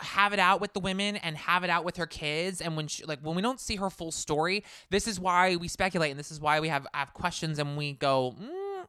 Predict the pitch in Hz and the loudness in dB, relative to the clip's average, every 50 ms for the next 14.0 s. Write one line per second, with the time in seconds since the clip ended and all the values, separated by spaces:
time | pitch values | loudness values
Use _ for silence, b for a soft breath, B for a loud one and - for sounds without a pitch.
0 | _ - - 277 320 349 370 381 381 381 - 240 190 185 196 185 180 175 160 - | _ -8 -4 -2 -2 0 2 2 2 2 2 0 -2 0 2 2 2 2 0 -4
1 | 175 - - 190 185 175 160 147 - B B B B B B B B - - 220 | -8 -6 -2 0 0 0 0 -4 -10 B B B B B B B B -4 -2 -2
2 | 196 220 202 214 214 226 214 220 220 196 202 190 185 185 185 196 190 170 143 92 | 0 0 2 2 2 4 2 2 2 2 0 0 0 0 -2 -2 -2 -2 -4 -6
3 | 76 73 - - - b b b b 175 180 180 226 233 233 214 - - 185 175 | -10 -12 -14 -16 -18 b b b b 0 0 0 0 0 0 0 0 0 -4 -6
4 | - - 180 160 139 139 139 160 185 180 - - 240 214 220 240 247 202 202 185 | -4 -6 -6 -6 -2 0 0 0 0 0 -4 -6 -6 -6 -4 -2 -2 0 0 0
5 | 170 180 170 147 120 117 - - _ 135 156 165 156 147 - - - 190 202 214 | 0 0 0 -2 -4 -6 -8 -14 _ -6 -4 -4 -4 -4 -6 -2 0 2 2 2
6 | 226 226 226 214 196 - 226 220 208 - - - b b b b b b b b | 2 0 0 -2 -2 -2 -4 -4 -4 -4 -10 -14 b b b b b b b b
7 | _ 170 165 - - 190 185 175 - 165 151 - 117 110 - - - - - - | _ -12 -6 -2 2 2 2 2 0 -4 -6 -6 -6 -8 -8 -12 -14 -14 -12 -14
8 | - - b b b b b b b b _ _ - 214 233 233 226 - - - | -16 -16 b b b b b b b b _ _ -2 0 0 0 0 -2 -6 -6
9 | 254 247 - - 349 - - 302 320 349 349 - 349 330 - 302 302 285 277 - | -6 -6 -4 -4 -4 -4 -2 -4 -2 -2 -2 -4 -4 0 0 0 2 2 0 0
10 | - 311 285 277 285 277 233 185 - 170 165 175 180 208 - - - 175 196 190 | -2 -4 -4 -2 -4 -4 -6 -4 -4 -2 -2 -2 -2 -4 -4 -2 -2 0 0 -2
11 | - - 277 320 330 - - - - 226 190 202 190 - 220 196 180 175 165 160 | -2 -6 -8 -6 -6 -6 -6 -4 -6 -4 -2 -2 -2 -2 -6 -8 -2 0 2 4
12 | 170 170 165 147 160 147 - - - - 170 156 160 151 156 143 156 - - 151 | 4 2 2 0 -2 -6 -6 -6 -2 0 2 4 6 6 6 4 0 -4 -4 -2
13 | 151 151 160 160 151 147 147 147 147 - 151 151 - - 147 139 143 143 143 | 0 4 6 6 6 6 4 2 2 2 -2 -6 -4 0 2 2 4 2 2